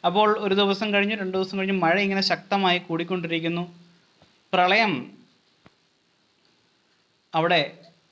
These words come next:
ആ, അതിൻ്റെ ഭീഷണിയിലായി എല്ലാവരും. എവിടേക്ക് പോകും എന്ന് അറിയാൻ വയ്യാത്ത അവസ്ഥ. ഞാൻ പറഞ്ഞല്ലോ, അവർക്ക് പ്രളയം വന്നാൽ അക്കരെ കടക്കണം. അക്കരെ കടന്നെങ്കിൽ മാത്രമേ അവർക്ക് രക്ഷയുള്ളൂ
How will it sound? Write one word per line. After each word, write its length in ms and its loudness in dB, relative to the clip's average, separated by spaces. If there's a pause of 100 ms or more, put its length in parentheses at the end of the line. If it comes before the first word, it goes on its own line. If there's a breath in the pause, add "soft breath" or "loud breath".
(140)
ആ, 60 -4
അതിൻ്റെ 520 -2
ഭീഷണിയിലായി 720 0
എല്ലാവരും. 500 -6 (640 soft breath)
എവിടേക്ക് 440 2
പോകും 540 -2
എന്ന് 260 -4 (100)
അറിയാൻ 340 0
വയ്യാത്ത 480 2
അവസ്ഥ. 340 -4 (1300 soft breath)
ഞാൻ 120 0
പറഞ്ഞല്ലോ, 600 2 (100)
അവർക്ക് 460 0 (680)
പ്രളയം 420 2
വന്നാൽ 420 0 (220)
അക്കരെ 340 0
കടക്കണം. 440 0 (140)
അക്കരെ 220 -2
കടന്നെങ്കിൽ 400 -2
മാത്രമേ 400 0
അവർക്ക് 200 -6
രക്ഷയുള്ളൂ 580 0